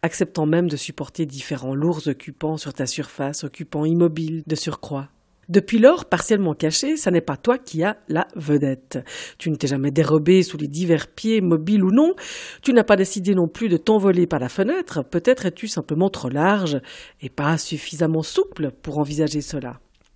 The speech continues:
Dernièrement, les mouvants de l'appartement, dont je fais partie, habituellement absents en journée, n'ont plus été autorisés à quitter les lieux. J'ai écarté tous les habituels statiques de ta personne.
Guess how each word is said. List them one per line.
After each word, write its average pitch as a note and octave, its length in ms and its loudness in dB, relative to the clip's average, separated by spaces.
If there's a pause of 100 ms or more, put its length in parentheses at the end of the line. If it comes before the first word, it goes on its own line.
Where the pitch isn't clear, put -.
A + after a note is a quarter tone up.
(800)
Dernièrement, G3 580 4
les F#3+ 140 2
mouvants G3 560 2
de D#3 80 0
l'appartement, E3+ 880 -2
dont D#3+ 240 -10
je C3+ 100 -8
fais D3 140 -2
partie, A#3 560 -4 (400)
habituellement E3+ 640 0
absents D#3 520 -4
en C3+ 40 -2
journée, F3 560 -2
n'ont D#3+ 220 0
plus A3+ 280 -4
été F#3 200 -2
autorisés D#3 480 -2
à D3 80 -2
quitter F3+ 320 -4
les C#3 120 -2
lieux. B2+ 280 -10 (600)
J'ai A3 200 4
écarté B3+ 440 0
tous C#4+ 200 0
les B3 180 2
habituels F#3+ 580 0
statiques - 640 -4
de E3 100 -2
ta D#3 120 -2
personne. A#2+ 640 -6